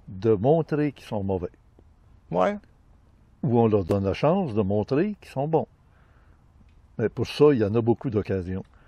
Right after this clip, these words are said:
Speaker 1: Pour montrer qu'ils sont mauvais, habituellement, ils sont plus rusés. C'est moins visible. Ah, il faut leur tendre des pièges, comme la P C U. On leur donne l'accès à la P C U.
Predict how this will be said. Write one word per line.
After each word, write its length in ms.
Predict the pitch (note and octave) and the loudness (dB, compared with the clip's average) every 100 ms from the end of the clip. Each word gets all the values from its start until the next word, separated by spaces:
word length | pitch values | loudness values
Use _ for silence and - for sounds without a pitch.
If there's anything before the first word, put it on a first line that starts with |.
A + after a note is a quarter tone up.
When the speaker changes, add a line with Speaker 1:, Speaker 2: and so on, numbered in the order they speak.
| - - - | -20 -20 -20
Speaker 1:
Pour 120 | - A2 | -10 0
montrer 340 | C#3+ E3 A#3 | 0 0 -6
qu'ils 100 | - | -4
sont 120 | E3 | -2
mauvais, 360 | D3 C#3+ F#3 F#3+ | 2 2 2 0
habituellement, 480 | B2 - C3+ C3 F#3 | -2 -4 -2 0 -2
ils 80 | |
sont 200 | D3+ C3 G#2+ | -2 -6 -6
plus 240 | - G3 | -4 -4
rusés. 400 | C#3+ G#2+ G#2+ B2 - - _ _ _ _ _ - | -4 -4 -4 -6 -10 -20 _ _ _ _ _ -8
C'est 140 | C3 | -4
moins 300 | A#2+ C3+ F#3+ | -2 -2 -2
visible. 440 | C3 G#2 B2+ - - - _ - | -4 -4 -4 -6 -14 -20 _ -8
Ah, 100 | A#2 | -4
il 60 | A2+ | -2
faut 160 | - | 0
leur 160 | C#3+ C3+ G#2 | 2 2 0
tendre 260 | - D3 D#3 | 0 0 2
des 160 | B2+ A2+ | 0 0
pièges, 720 | C3 C#3+ C#3 G2+ G2+ - - - | 2 2 2 -4 -12 -20 -16 -10
comme 180 | B2 | -4
la 80 | G#2+ | -4
P 140 | - B2 | 0 -2
C 240 | - A#2+ | 2 0
U. 220 | D3+ C3+ - - - | 2 -2 -8 -20 -4
On 100 | B2 | 0
leur 160 | A2+ A2+ | 4 2
donne 540 | F#2 B2+ C#3+ F3 D3+ | 4 6 6 4 0
l'accès 340 | B2+ - - D3 | -4 -4 2 4
à 60 | |
la 100 | C3 | 4
P 140 | A2+ C3+ | 2 -2
C 180 | - C3 | -2 -2
U. 240 | G3 | 0